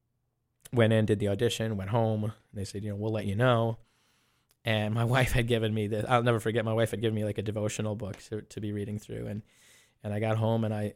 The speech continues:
I said, "Oh, okay, I'm wi-, I, I think I'm willing to do this your way." And I, I, I knelt at the foot of my bed and I opened up the, the devotional for that day. And it's not a joke. It sounds so cheesy, but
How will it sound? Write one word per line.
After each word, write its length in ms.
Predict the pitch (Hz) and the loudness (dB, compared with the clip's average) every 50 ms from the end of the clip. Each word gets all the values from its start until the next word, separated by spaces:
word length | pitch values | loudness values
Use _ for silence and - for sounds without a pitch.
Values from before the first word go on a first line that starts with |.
| - | -6
I 80 | 110 104 | -8 -8
said, 300 | - - - 101 98 98 | -8 -6 -8 -8 -8 -8
"Oh, 160 | 98 101 - - | -8 -10 -8 -6
okay, 560 | 123 113 - - 151 147 135 131 120 127 - _ _ _ _ - | -6 -4 0 0 0 2 2 0 -2 -4 -8 _ _ _ _ -8
I'm 160 | - 110 113 110 | -6 -6 -4 -2
wi-, 160 | 113 127 - - | -4 -4 -4 -6
I, 100 | 117 113 | -12 -12
I 140 | - - 117 | -12 -12 -8
think 140 | - 143 127 | -6 -2 -2
I'm 80 | 123 123 | 0 2
willing 260 | 127 123 123 120 110 | 4 4 4 4 2
to 60 | 113 | 2
do 140 | 113 117 110 | 2 2 2
this 200 | 110 107 - - | 2 -2 -2 0
your 140 | 107 110 110 | 2 2 4
way." 200 | 110 113 117 117 | 4 2 2 2
And 100 | 113 107 | 0 -2
I, 100 | 107 107 - - | -4 -4 -6 -6
I, 200 | - 107 107 107 - - - | -6 -6 -6 -6 -8 -8 -8
I 160 | 110 110 107 - - | -8 -8 -8 -10 -8
knelt 360 | 123 117 120 120 120 113 - - | -6 -4 -2 -2 -2 -4 -6 -8
at 160 | - 113 - - | -8 -8 -8 -6
the 160 | 110 104 120 _ _ | -10 -10 -10 _ _
foot 220 | _ - 127 120 120 | _ -4 -2 -2 -2
of 60 | 120 | -2
my 120 | 110 107 107 | -2 -4 -4
bed 460 | 117 117 117 117 107 107 101 98 - _ _ _ _ _ _ _ _ _ - | -2 0 0 0 0 0 -4 -6 -10 _ _ _ _ _ _ _ _ _ -10
and 160 | 107 110 107 | -6 -4 0
I 60 | 110 117 | 2 2
opened 260 | 123 120 127 117 117 | 2 2 2 0 -2
up 160 | 113 104 _ | -2 -4 _
the, 180 | _ 107 104 - - - | _ -14 -14 -14 -14 -12
the 100 | - 107 | -10 -8
devotional 560 | 107 104 120 127 127 120 - - 127 127 127 | -8 -4 -2 0 2 2 2 2 2 0 0
for 160 | - - 117 | 0 0 -4
that 200 | 104 104 107 107 | -4 -2 -6 -6
day. 160 | - 127 120 113 | -4 -2 0 2
And 80 | 120 | 2
it's 120 | 123 139 160 | 2 4 4
not 160 | 180 214 208 | 6 6 6
a 60 | 170 | 4
joke. 300 | 135 - 175 170 151 - | 6 8 8 8 8 8
It 140 | 135 120 - | 4 2 6
sounds 320 | - 151 156 156 147 - | 6 8 8 8 6 6
so 100 | - 147 135 | 4 4 4
cheesy, 360 | - 139 147 156 135 127 120 | 4 2 2 2 2 2 0
but 220 | 120 123 117 - | 0 0 0 0